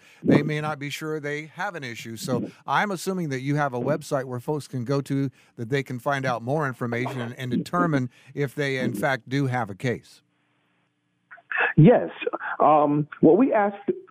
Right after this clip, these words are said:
Speaker 2: fo-, what we ask folks to do is just to give us a call, because, like, a lot of times, a lot of times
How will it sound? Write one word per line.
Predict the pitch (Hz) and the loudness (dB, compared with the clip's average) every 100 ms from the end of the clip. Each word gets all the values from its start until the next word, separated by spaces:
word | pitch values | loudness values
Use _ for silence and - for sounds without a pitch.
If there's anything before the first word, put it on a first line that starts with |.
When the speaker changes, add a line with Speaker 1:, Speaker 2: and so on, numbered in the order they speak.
| - | 0
Speaker 2:
fo-, | 196 - | 2 4
what | 147 151 | 4 6
we | 196 208 | 4 2
ask | 175 - | -2 -2
folks | 175 - | -4 -2
to | 147 | 0
do | 147 160 127 | 2 2 0
is | 123 | -2
just | 175 - | -4 -2
to | 160 | -4
give | 135 170 | -2 -4
us | 165 | -4
a | 147 | -6
call, | - 135 127 | -4 -4 -4
because, | 139 170 156 | -4 -6 -2
like, | 175 170 | -4 -2
a | |
lot | 170 214 | -2 -2
of | 208 | -2
times, | 214 170 | -4 -2
a | 143 | 0
lot | 170 | -2
of | 190 | -2
times | 190 170 160 | -2 -2 -4